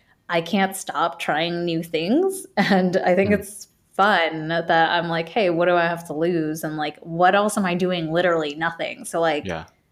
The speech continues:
Speaker 1: I'm just gonna go for it." So I, I didn't go into twenty twenty like you thinking, like, "Twenty twenty is my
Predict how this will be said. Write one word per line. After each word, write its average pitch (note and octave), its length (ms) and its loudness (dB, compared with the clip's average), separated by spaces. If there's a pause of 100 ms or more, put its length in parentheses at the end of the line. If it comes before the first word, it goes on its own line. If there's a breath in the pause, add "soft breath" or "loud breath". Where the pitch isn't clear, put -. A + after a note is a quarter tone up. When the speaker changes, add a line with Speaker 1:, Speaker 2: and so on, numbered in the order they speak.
(140)
Speaker 1:
I'm F3+ 180 -2
just F3 160 -2
gonna F3 160 -4
go - 300 -16
for - 160 -10
it." - 260 -6
So D#3+ 280 2
I, D#3+ 360 -2 (640 loud breath)
I F#3 220 4
didn't A#3 280 2
go F#3 240 4
into G3 340 2
twenty F3+ 280 0
twenty F3 220 0
like E3 200 0
you E3+ 520 2
thinking, E3+ 460 -2
like, D3+ 260 0
"Twenty A#3 260 0
twenty A3+ 240 0
is A3 120 -2
my F#3+ 160 0